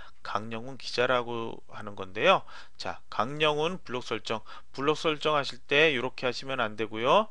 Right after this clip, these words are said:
빈칸도 하이퍼링크 되면 안 된다고 그랬죠. 그리고 혹시나 이런 식으로 빈 줄까지 하시면 안 돼요. 정확히 해당되는 글자만 블록 지정하시고 마우스 오른쪽 버튼 눌러서 하이퍼링크 바로 나오죠.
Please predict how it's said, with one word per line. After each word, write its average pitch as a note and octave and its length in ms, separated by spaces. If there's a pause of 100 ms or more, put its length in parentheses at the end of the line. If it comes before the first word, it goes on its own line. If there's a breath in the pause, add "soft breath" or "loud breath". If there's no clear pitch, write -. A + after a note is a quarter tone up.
(120)
빈칸도 C3 540
하이퍼링크 D3 520
되면 A#2 200
안 F#2+ 180
된다고 A2 440 (100)
그랬죠. E3 420 (320 loud breath)
그리고 D#3+ 400 (240 loud breath)
혹시나 F3+ 420 (220 soft breath)
이런 F3 260
식으로 D#3 540
빈 D3+ 200
줄까지 D3+ 400
하시면 B2+ 340
안 F#2 180
돼요. F#2 280
정확히 D3+ 640 (500 loud breath)
해당되는 C3+ 640
글자만 C#3 840 (200)
블록 G#2 300
지정하시고 A#2+ 800 (260 loud breath)
마우스 C3+ 340
오른쪽 F3+ 380
버튼 E3+ 280
눌러서 B2 360
하이퍼링크 E3+ 600
바로 A2+ 280
나오죠. B2+ 500